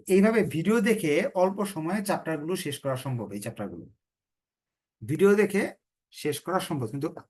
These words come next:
কোনো স্যার পড়ায় আপনাকে শেষ করতে পারবে না। চার নাম্বার, ভিডিও দেখার পর অনেকে দুর্বল আছে, বুঝে না।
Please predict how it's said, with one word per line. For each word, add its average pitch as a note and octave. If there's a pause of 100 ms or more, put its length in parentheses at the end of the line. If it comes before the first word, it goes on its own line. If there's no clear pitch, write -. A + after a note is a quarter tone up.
(200)
কোনো E3
স্যার E3 (120)
পড়ায় E3+
আপনাকে C#3+
শেষ C3
করতে -
পারবে F#2
না। - (1300)
চার F3+
নাম্বার, C#3 (2000)
ভিডিও D#3
দেখার F#3
পর D#3+
অনেকে E3+ (100)
দুর্বল F3+
আছে, C3+ (120)
বুঝে D3
না। G2+